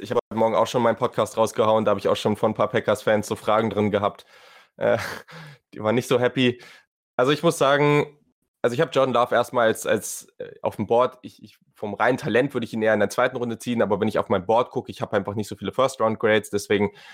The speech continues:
hab ich den noch in der ersten Runde, ich hab den vor Herbert, äh, und das auch nicht wenig, also, ähm, ich find den sehr, sehr talentiert.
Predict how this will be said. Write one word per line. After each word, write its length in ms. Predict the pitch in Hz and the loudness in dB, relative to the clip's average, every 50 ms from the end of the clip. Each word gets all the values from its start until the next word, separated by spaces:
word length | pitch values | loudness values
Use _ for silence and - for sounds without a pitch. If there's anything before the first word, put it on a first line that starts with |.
| - - - - | -20 -20 -10 -6
hab 140 | - 110 110 | -4 -4 -4
ich 80 | 104 | -2
den 140 | - 110 104 | 0 0 0
noch 120 | 104 104 | 0 0
in 60 | 107 104 | 0 0
der 80 | 98 | 0
ersten 200 | 87 - - 101 | 0 -2 -4 -2
Runde, 280 | 95 107 139 160 156 139 | 0 0 2 2 2 2
ich 100 | - - | 0 -2
hab 120 | 117 - | -4 -4
den 100 | - 98 | -6 -4
vor 220 | 92 - 104 101 120 | 0 0 0 2 2
Herbert, 420 | 135 147 139 139 135 123 - - | 2 2 2 2 0 0 -2 -4
äh, 220 | - 90 92 - - | -8 -6 -6 -6 -8
und 200 | - - 98 - | -8 -10 -10 -10
das 120 | - - - | -12 -14 -14
auch 200 | - - _ - | -14 -14 _ -14
nicht 160 | 104 - 107 | -12 -6 -2
wenig, 400 | 120 135 139 135 123 - - - | 0 2 2 0 0 -2 -2 0
also, 320 | 104 101 104 104 101 - _ - - - - _ - | 0 2 2 2 0 -2 _ -20 -20 -20 -20 _ -6
ähm, 480 | - 104 98 98 98 95 95 98 - _ _ | -4 -2 0 2 2 0 0 -2 -4 _ _
ich 160 | - 107 - | -10 -10 -8
find 300 | - - 120 120 113 - | -6 -4 -2 -2 -2 0
den 220 | - 117 113 110 98 | 0 2 2 2 2
sehr, 300 | 92 95 104 110 117 117 | 0 2 2 4 4 4
sehr 200 | 101 117 110 - | 2 0 0 0
talentiert. 800 | - - 107 101 98 95 - - 135 147 165 165 160 - - | -2 -2 0 0 0 0 -2 -2 0 2 2 2 0 -4 -20